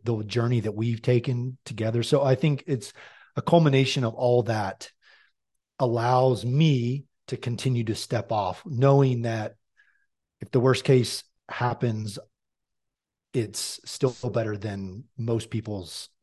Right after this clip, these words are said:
you know, or it's still better than, than a lot of bad cases, right?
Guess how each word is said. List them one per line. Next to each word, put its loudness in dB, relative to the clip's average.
you -8
know, -8
or -2
it's -4
still 6
better 4
than, -8
than -6
a -8
lot 0
of -10
bad -2
cases, -12
right? -12